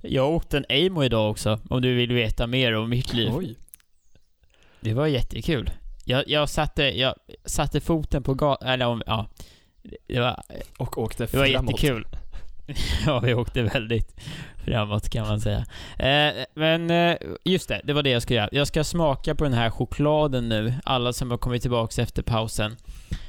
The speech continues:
Speaker 1: Och jag, jag hör hur folk... Oj, nu tappar jag den på golvet. Vänta.
Speaker 2: Tre sekunders regeln.
Speaker 1: Ja, men den är ju för,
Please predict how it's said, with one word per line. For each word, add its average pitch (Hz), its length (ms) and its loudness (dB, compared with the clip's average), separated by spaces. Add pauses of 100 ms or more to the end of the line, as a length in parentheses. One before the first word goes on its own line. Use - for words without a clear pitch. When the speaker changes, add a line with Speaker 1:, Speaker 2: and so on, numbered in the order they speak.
(100)
Speaker 1:
Och 135 120 0
jag, 151 240 4
jag 190 180 4
hör 196 600 4 (100)
hur 165 140 2
folk... 143 440 0
Oj, 180 160 2 (180)
nu 143 120 0
tappar 139 260 0
jag 113 60 0
den 110 80 -4
på 123 80 0
golvet. 117 420 0 (380)
Vänta. - 240 -6 (120)
Speaker 2:
Tre 139 160 -2
sekunders 139 360 -4
regeln. 156 260 -2 (300)
Speaker 1:
Ja, 117 80 -10
men 120 140 -2
den 127 160 2
är 127 40 4
ju 127 80 2
för, 131 180 0